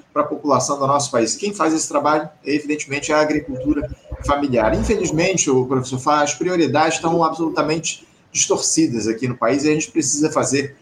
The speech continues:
essa cobrança aqui no Faixa Livre e a gente conta com o senhor pra fazer esse debate, esse diálogo aqui no programa. Professor, muito obrigado pela sua participação. A gente certamente vai voltar a fazer esse diálogo proximamente no nosso programa a respeito dos temas relacionados ao meio ambiente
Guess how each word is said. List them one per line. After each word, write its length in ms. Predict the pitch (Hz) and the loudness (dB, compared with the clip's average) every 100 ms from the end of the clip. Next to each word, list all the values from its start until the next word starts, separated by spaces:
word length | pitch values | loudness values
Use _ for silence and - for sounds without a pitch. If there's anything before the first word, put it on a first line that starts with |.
| _ | _
essa 240 | 120 117 139 | -2 0 0
cobrança 400 | 123 120 131 131 | 0 0 0 0
aqui 120 | 135 | -2
no 60 | 131 | -2
Faixa 260 | 139 - | -2 0
Livre 280 | 131 160 175 | 2 2 2
e 20 | |
a 60 | 175 | 0
gente 220 | 202 - | -2 -4
conta 400 | - 151 131 - _ _ | 0 0 0 -8 _ _
com 80 | 143 | -8
o 40 | |
senhor 240 | 135 135 139 | -4 -2 0
pra 100 | - | 0
fazer 240 | 135 120 | 0 0
esse 140 | 135 123 | 0 0
debate, 340 | 110 120 120 | 0 0 -2
esse 160 | - - | -8 -2
diálogo 340 | 120 123 127 | 0 2 0
aqui 160 | 120 127 | -2 -4
no 120 | 123 | -4
programa. 320 | 120 104 107 | -4 -2 -4
Professor, 320 | 113 - 123 | -6 -4 -4
muito 220 | 151 240 208 | -2 -4 -2
obrigado 460 | 151 117 143 - - _ _ - | 0 2 2 2 -8 _ _ 0
pela 160 | 131 | 0
sua 180 | 127 135 | 2 0
participação. 640 | 135 123 - 127 - 151 | 0 -2 -4 -2 -2 -2
A 20 | |
gente 220 | 135 160 - | -4 -2 -2
certamente 420 | 170 170 160 160 | -2 -2 -4 -2
vai 100 | 165 | -2
voltar 320 | 170 151 147 | -2 0 0
a 40 | 151 | 0
fazer 460 | 131 - 135 131 - - | -4 -2 -2 -4 -12 -10
esse 180 | 123 127 | -6 -2
diálogo 420 | 127 127 127 - - | 0 2 0 -6 -2
proximamente 520 | 143 147 135 131 131 | 0 0 0 -2 -4
no 80 | 127 | -2
nosso 240 | 120 123 | 0 0
programa 360 | - 104 113 131 | -2 -2 -2 0
a 20 | |
respeito 380 | 131 127 131 127 | 0 0 -2 -2
dos 160 | 127 - | -4 -2
temas 260 | 127 123 | -2 0
relacionados 680 | 123 131 127 107 117 117 - _ - - | 0 0 0 0 0 -2 -10 _ -20 -2
ao 240 | 135 139 127 | 2 2 2
meio 180 | 139 | -2
ambiente 480 | 127 110 110 110 - | -2 -2 -2 -4 -10